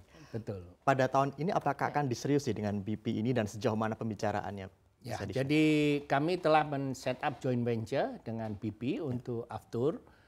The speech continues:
Speaker 2: Ya.
Speaker 1: Sekarang dalam tahap persiapan.
Speaker 3: Hmm, eh, ini mungkin lebih tertarik karena sudah masuk ke aftur. <laughs>
Speaker 2: Ya.
Speaker 3: Apakah juga akan masuk ke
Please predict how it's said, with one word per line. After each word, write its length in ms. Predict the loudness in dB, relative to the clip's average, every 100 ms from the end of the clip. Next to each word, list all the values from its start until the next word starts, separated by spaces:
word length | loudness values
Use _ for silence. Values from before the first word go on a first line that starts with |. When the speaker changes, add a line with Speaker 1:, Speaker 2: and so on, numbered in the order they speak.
| _
Speaker 2:
Ya. 80 | -16
Speaker 1:
Sekarang 480 | 0 4 4 4 0
dalam 400 | 0 2 2 0
tahap 400 | -2 0 -2 -2
persiapan. 480 | -8 -6 -10 -10 -16 -18 _ _ _ _ _ _ _ _ _ _ -8
Speaker 3:
Hmm, 160 | -8
eh, 480 | -6 2 6 8 6
ini 80 | 4
mungkin 320 | 4 6 6
lebih 160 | 8 8
tertarik 400 | 8 10 8 8
karena 160 | 8
sudah 240 | 8 8 10
masuk 240 | 10 8 4
ke 60 | 6
aftur. 400 | 6 10 10 10
<laughs> 640 | 8 4 8 6 4 6
Speaker 2:
Ya. 80 | 10
Speaker 3:
Apakah 320 | 10 12 8
juga 400 | 10 12 12 10
akan 240 | 10 8 8
masuk 400 | 6 8 8 10
ke 140 | 8